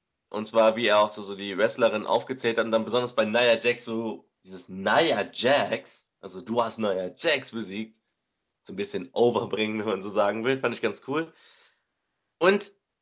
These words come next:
da ist mir wieder aufgefallen, dass diese Bezeichnung von, zu Bayley als das Herz von N X T, das ist so unglaublich treffend formuliert.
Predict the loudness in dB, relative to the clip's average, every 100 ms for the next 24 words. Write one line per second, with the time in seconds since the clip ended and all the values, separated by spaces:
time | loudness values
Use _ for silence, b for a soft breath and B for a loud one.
0 | _ 4 4 4 4 6 6 2 2 4
1 | 4 0 -6 -6 -6 2 4 4 0 -4
2 | -4 -2 -2 -4 -14 _ _ -14 -8 0
3 | 2 0 -4 -10 _ _ -8 -8 -8 -12
4 | -10 -10 -2 2 2 2 -4 -10 -6 -2
5 | 0 0 -2 -8 -10 -12 _ _ _ _
6 | -8 -4 -2 0 2 2 0 -2 -2 2
7 | 2 2 -2 0 0 0 -2 -8 -6 -4
8 | -2 -2 -2